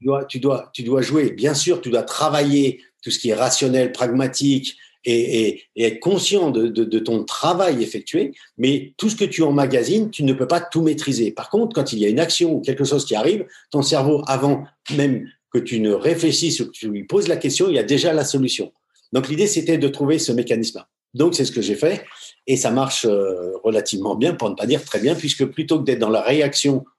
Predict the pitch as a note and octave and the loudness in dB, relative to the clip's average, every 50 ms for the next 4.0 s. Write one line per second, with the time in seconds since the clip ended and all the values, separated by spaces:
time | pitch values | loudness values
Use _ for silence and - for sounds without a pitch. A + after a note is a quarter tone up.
0 | _ - G3+ G3 F#3+ D3+ C#3 B2 B2 B2 B2 A#2+ - - - D#3+ F3+ G#3+ G#3+ - | _ -2 0 0 2 2 0 0 2 0 0 0 0 0 0 0 0 0 -2 -8
1 | _ _ _ _ _ - C3 C3 B2 A#2+ B2+ A#2 B2+ E3+ F3+ C3 B2 B2 B2 G#2+ | _ _ _ _ _ -2 0 0 2 2 2 2 2 0 2 2 2 2 2 2
2 | A2+ C#3+ E3+ E3 E3 - D3+ - - C#3 C#3+ C3+ - - - A2 - - A#2+ - | 2 2 0 0 -2 -4 -4 -2 -2 0 0 -2 -2 -2 -4 -4 -4 -6 -6 -4
3 | A#2 A#2 B2 B2 B2+ D#3 D3+ D3+ - D3+ C#3+ C3+ B2+ A2+ A#2 C3+ E3+ - - - | -2 0 0 2 2 0 0 0 0 0 2 2 2 2 2 0 -2 -2 -4 -10